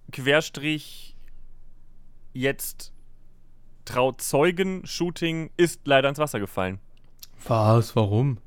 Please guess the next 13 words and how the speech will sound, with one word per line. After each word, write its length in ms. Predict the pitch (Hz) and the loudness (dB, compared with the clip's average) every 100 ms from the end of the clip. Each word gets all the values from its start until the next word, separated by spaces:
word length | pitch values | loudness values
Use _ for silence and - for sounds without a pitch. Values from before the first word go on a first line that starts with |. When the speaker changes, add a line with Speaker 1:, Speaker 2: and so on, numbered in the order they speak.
| - - | -18 -4
Speaker 1:
Ja, 240 | 113 113 - - - | 2 2 0 -16 -18
weil 720 | - 117 127 135 156 165 165 - | -2 6 6 6 4 0 -2 -8
die, 680 | 117 135 135 131 135 131 123 | -8 -2 0 2 2 0 0
der, 160 | 127 - | 0 0
Speaker 2:
Weil's 140 | 117 - | 0 6
Speaker 1:
also 40 | |
es 60 | 123 | 8
Speaker 2:
geregnet 280 | 139 143 | 8 8
Speaker 1:
gab 200 | 135 120 | 10 10
Speaker 2:
hat. 480 | - - - - 190 190 185 | 8 -8 -10 0 2 2 -2
Speaker 1:
es 100 | 120 | 2
Speaker 2:
<laughs> 100 | 190 190 - - - - - - - - - - - - - - - - - 247 180 - - - - - - - | 2 2 -2 -8 -6 -8 -6 -6 -6 -10 -12 -8 -8 -6 -6 -6 -8 -8 -8 -8 -10 -12 -12 -12 -12 -14 -10 -6
Ja, 140 | - | -6